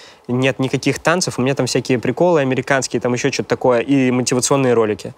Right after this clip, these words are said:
То есть ты сам себе ф-, формируешь, собственно говоря, рекомендации. Поэтому, ребят, если вы говорите, что у вас там один кал, задумайтесь. Мне очень нравятся видосы. Ну,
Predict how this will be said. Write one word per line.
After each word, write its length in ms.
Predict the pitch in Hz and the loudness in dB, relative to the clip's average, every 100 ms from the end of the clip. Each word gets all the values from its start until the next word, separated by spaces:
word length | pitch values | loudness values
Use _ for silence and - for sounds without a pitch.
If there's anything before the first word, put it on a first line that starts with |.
| - | -2
То 80 | |
есть 140 | 123 - | -2 0
ты 100 | 139 | 0
сам 160 | 151 | 0
себе 200 | 127 120 | 0 -2
ф-, 180 | 117 - | -6 -6
формируешь, 480 | 120 120 120 135 151 | -4 0 2 2 0
собственно 320 | - 117 120 | -2 -4 -2
говоря, 240 | 110 127 131 | 0 2 0
рекомендации. 680 | 117 123 120 113 107 - 101 | -2 -2 0 0 -2 -6 -6
Поэтому, 320 | 110 117 117 | -4 -2 0
ребят, 280 | 120 117 104 | 2 2 0
если 220 | 120 - | -4 -2
вы 80 | 127 | 0
говорите, 340 | 120 123 123 - | 2 2 0 0
что 140 | 120 | 0
у 20 | |
вас 100 | 123 | 0
там 220 | - 120 127 | 0 -4 -2
один 240 | 131 117 | -2 0
кал, 300 | 113 143 175 - _ _ _ _ | 0 0 -2 -12 _ _ _ _
задумайтесь. 640 | 107 110 117 117 - - - - | -6 -4 -4 -6 -14 -20 -10 0
Мне 220 | 127 147 | 4 4
очень 420 | - 151 143 - | 4 2 2 2
нравятся 400 | 120 123 120 - 117 | 2 2 2 0 -2
видосы. 480 | 113 131 180 120 - _ _ _ - | 2 2 2 -4 -8 _ _ _ -6
Ну, 320 | 135 165 160 | 0 2 2